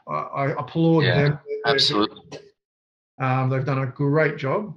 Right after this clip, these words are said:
Speaker 1: um, and they'll continue, they'll continue to do that. They've, you know, sh-, shaped young men's lives and made better young men as a part of that process, which is, I know, one of the things they hold really true, and other people that are part of their organisation, you know, working there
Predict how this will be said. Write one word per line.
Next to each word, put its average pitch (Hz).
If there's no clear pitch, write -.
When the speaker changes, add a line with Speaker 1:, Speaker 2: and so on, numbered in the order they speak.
Speaker 1:
um, 135
and 143
they'll 139
continue, 147
they'll 131
continue 131
to 127
do 143
that. 139
They've, 123
you 131
know, 123
sh-, -
shaped -
young 143
men's 143
lives 147
and 135
made 135
better 135
young 135
men 139
as 131
a 123
part 131
of 131
that 135
process, 139
which 135
is, 127
I 131
know, 127
one 131
of 131
the 127
things 135
they 127
hold 127
really 127
true, 151
and 147
other 147
people 139
that 123
are 120
part 139
of 131
their 135
organisation, 131
you 123
know, 123
working 131
there 127